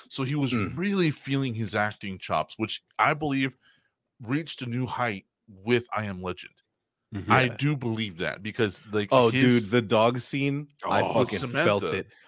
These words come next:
Speaker 2: I fucking believed it.
Speaker 1: Yeah.
Speaker 2: Like,
Speaker 1: That's what
Speaker 2: that
Speaker 1: I mean,
Speaker 2: was
Speaker 1: right?
Speaker 2: his one and only fucking friend, and I believed it,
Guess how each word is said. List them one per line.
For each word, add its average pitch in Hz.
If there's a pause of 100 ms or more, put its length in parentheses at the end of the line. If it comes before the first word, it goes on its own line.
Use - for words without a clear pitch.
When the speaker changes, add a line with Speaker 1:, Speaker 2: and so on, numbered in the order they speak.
(140)
Speaker 2:
I 127
fucking 120
believed 90
it. 82 (560)
Speaker 1:
Yeah. 117
Speaker 2:
Like, 170 (320)
Speaker 1:
That's 190
what -
Speaker 2:
that 123
Speaker 1:
I -
mean, 131
Speaker 2:
was 131
Speaker 1:
right? 139
Speaker 2:
his 113
one 135
and 127
only 147
fucking 139
friend, 127
and 110
I 120
believed 98
it, 80